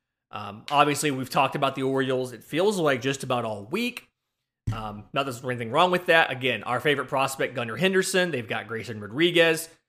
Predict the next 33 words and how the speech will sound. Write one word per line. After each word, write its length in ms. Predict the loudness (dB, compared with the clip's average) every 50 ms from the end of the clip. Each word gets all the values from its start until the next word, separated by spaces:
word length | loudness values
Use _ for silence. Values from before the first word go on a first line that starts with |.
| _ _ -14
Shortstop 520 | -6 -4 -4 -4 -2 -2 -2 -2 -2 -2
Jackson 340 | -2 -2 -2 -2 -4 -6 -6
Holliday, 500 | 0 2 4 6 6 6 6 6 6 4
the, 220 | 2 0 -6 -8 -10
the 320 | -10 -6 -6 -4 -4 -4 -4
number 200 | -6 -4 -2 -2
one 160 | -2 -2 -2
overall 280 | -2 -4 -6 -6 -8 -10
pick. 480 | -4 2 4 4 4 4 0 -12 _ _ _ _ -20 -20 -20 _ _ _ _ _ _ -6
Left-hand 360 | -4 -2 0 2 2 2 2
pitcher 280 | 0 -4 -4 -4 -6 -8
D 300 | -8 -8 -6 -4 -2 -2
L 140 | -2 -4 -4
Hall 560 | 0 4 6 8 8 8 8 6 2 -4 -10
was 140 | -12 -12 -6
called 340 | -2 0 2 2 2 4 6
up, 280 | 6 6 6 4 0
made 200 | -2 -2 -2 -2
a 60 | -2 -2
start, 560 | -2 0 4 6 6 8 6 6 4 0 -8 -10
is 140 | -8 -8
w-, 280 | -6 -6 -8 -8 -8 -10 -10 _
gonna 180 | -2 0 0 0
go 140 | 0 -2 0
back 300 | 2 2 2 2 2 0
and 240 | -4 -6 -6 -10 -12 _ _ _ _ _ -8
relieve 560 | -8 -6 -4 -2 -2 -2 0 -2 -2 -6 -10 _ _
for 60 | -6
the 80 | -4 0
rest 220 | 2 2 2 2
of 40 | 0
the 80 | -4 -4
year. 360 | -2 -2 -2 -2 -2 -6 -14